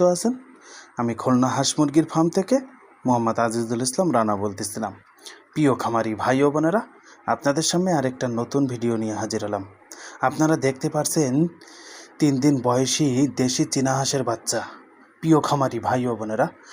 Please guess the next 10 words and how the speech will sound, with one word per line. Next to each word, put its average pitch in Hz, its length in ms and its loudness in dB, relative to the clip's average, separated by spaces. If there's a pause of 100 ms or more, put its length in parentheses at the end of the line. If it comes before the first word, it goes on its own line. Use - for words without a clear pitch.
(180)
আপনারা 139 400 0
যদি 127 140 -2
খামারে 120 420 0 (1500)
দেশি 151 380 2
চীনা 151 200 4
হাঁসের 160 280 2
বাচ্চা 135 280 0
ওঠাতে 156 320 -2
চান, 202 200 0
তাহলে 131 200 0